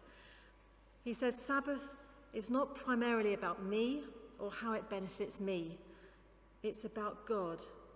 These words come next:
and how God forms me.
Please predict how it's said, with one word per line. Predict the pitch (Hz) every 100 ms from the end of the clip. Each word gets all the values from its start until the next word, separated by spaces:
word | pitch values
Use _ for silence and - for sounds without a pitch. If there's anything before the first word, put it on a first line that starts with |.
| - - - - - - -
and | 214
how | 208 233
God | 226 247 226 226 - - -
forms | - 233 220 202 -
me. | 170 160